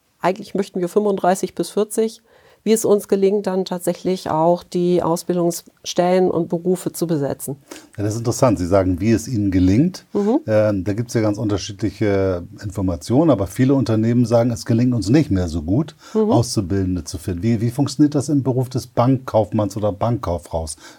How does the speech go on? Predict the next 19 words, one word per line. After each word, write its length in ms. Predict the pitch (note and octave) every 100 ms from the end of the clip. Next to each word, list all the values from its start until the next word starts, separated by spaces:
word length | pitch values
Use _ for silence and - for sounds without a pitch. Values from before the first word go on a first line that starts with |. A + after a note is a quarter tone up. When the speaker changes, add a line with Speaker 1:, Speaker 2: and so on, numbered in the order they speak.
| -
Speaker 2:
Äh, 240 | G2 F#2 F#2+ G#2+
ist 280 | - B2 -
das 180 | B2 G#2
leicht 380 | F#2+ B2+ C3+
oder 240 | B2+ A2 G#2 - -
ist, 180 | A2+ -
wird's 160 | B2 D3+
immer 200 | A#2+ G2+
schwerer, 760 | - G#2 A#2+ C#3+ D#3 E3 C3+ C#3+ D3+
Menschen 640 | C#3 C3+ B2 C#3 - C3+
dafür 260 | A2 C3+ A#2
zu 140 | A#2
begeistern? 720 | A2+ F#2+ G2+ - D#3 F3 F3+
Speaker 1:
Also 160 | F#3 G3
es 140 | G3+
wird 180 | G#3 B3+
tatsächlich 580 | - A#3 A#3 A3+ A3+ -
eindeutig 560 | F#3+ A#3 A3 G#3 G#3 -
schwerer. 460 | G3 F#3+ G#3+ B3+